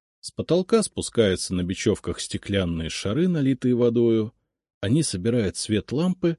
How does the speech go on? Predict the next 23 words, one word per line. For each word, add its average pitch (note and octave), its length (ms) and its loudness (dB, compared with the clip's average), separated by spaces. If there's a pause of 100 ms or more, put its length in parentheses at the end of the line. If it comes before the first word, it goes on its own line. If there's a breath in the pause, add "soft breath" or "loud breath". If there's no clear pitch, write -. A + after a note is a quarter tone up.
(160)
отбрасывая E3 840 2
его D#3+ 340 4
на A#2 160 2
квадратную C3 760 2
доску F#2+ 680 -2
иконы F#3+ 580 0
белым C#3 480 0
холодным F2+ 640 -2
лучом. D#2+ 540 -8 (680)
В D#2+ 100 -10
мастерской A#2 840 0
жарко G#2+ 540 0 (100)
и A#2+ 80 0
душно. F2+ 640 -2 (300)
Работает F3+ 760 4 (100)
около C3+ 400 4
двадцати G#2+ 540 0
человек, B2+ 600 0
богомазов, C#3+ 840 0 (260)
из - 180 -6
Полеха, F3+ 580 2
Халуя, A#2 600 2
Мастеры. D3 640 -2